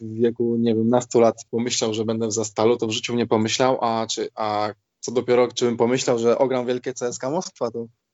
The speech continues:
to w ogóle to bym wyśmiał gościa, który by mi to kiedyś powiedział, że do, do takiej sytuacji dojdzie.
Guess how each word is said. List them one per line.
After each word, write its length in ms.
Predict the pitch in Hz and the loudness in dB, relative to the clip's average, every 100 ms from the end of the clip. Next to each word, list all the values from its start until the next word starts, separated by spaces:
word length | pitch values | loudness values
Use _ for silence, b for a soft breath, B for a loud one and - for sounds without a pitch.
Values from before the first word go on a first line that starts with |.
| _ _ | _ _
to 140 | 120 | -2
w 60 | 123 | 0
ogóle 300 | 123 127 127 | 2 4 4
to 180 | 131 | 0
bym 140 | 131 127 | -4 -2
wyśmiał 300 | 180 170 123 | -2 0 0
gościa, 300 | 123 123 113 | -2 -2 -4
który 220 | - 113 | -4 -4
by 80 | 123 | -2
mi 100 | 120 | -4
to 80 | 127 | -6
kiedyś 240 | 123 117 | -8 -6
powiedział, 440 | 127 143 123 117 - _ _ _ _ | 0 2 4 2 -2 _ _ _ _
że 140 | 117 117 | -6 0
do, 120 | 123 | 0
do 260 | - 120 | 0 0
takiej 240 | 127 127 131 | 0 0 -2
sytuacji 480 | - 127 120 120 127 | 0 2 2 2 -2
dojdzie. 500 | 120 120 120 135 | -2 -2 -2 -4